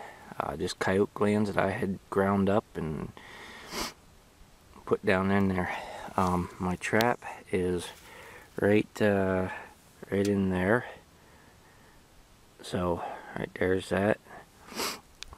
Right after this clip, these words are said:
Put some scratch marks here, like another coyote come in, and, uh, yeah, there's the, there's a set. Now this one that he's been working, um,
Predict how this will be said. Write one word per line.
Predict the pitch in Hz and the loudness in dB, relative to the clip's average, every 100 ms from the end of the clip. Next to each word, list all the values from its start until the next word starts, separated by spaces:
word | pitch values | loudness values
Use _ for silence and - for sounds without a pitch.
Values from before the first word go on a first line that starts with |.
| - | -8
Put | - - | -8 -6
some | 87 | -6
scratch | 78 - 92 - - | -6 2 4 4 2
marks | 98 101 - | 2 2 0
here, | 104 101 | 2 2
like | 104 - | 2 0
another | 85 92 92 | -2 -2 -2
coyote | - 92 101 - | 2 4 4 2
come | 98 95 | -2 2
in, | 110 120 110 - - - - - - - - | 2 2 -2 -10 -16 -20 -20 -20 -20 -20 -8
and, | - 87 85 85 | -4 -2 -2 -2
uh, | 90 90 90 - - - - - - - | -2 -2 -6 -12 -16 -14 -14 -16 -16 0
yeah, | 107 113 - - - - - - | 6 6 4 -10 -16 -20 -20 -12
there's | 104 104 - | -8 -6 -2
the, | - 101 - - - - - | 0 0 -2 -20 -20 -12 -6
there's | 98 | -4
a | 101 | -4
set. | - 117 110 - - - - - - | 4 4 4 -2 -14 -12 -12 -10 2
Now | 104 | 4
this | 104 98 107 | 4 4 4
one | 107 131 | 6 6
that | 110 - | 4 2
he's | 113 120 | 0 4
been | 104 98 | 4 6
working, | 95 110 - 139 127 - - - - - - - - - - - - | 6 4 6 4 2 0 -2 -2 -14 -16 -14 -12 -14 -18 -20 -8 -2
um, | 98 95 95 | 0 2 0